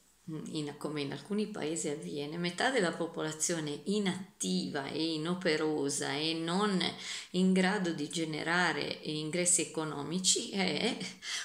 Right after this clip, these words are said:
un danno per tutta la popolazione,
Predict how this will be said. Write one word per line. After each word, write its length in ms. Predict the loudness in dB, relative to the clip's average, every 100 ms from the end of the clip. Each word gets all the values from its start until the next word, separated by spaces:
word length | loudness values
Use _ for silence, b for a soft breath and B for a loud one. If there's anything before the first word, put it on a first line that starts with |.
| 0
un 240 | 2 4
danno 500 | 2 2 0 0 -2
per 360 | -2 -2 -2 -8 0
tutta 600 | 2 2 -2 -8 -8 -8
la 140 | -6 -6
popolazione, 880 | -6 -6 -6 -2 2 2 2 -4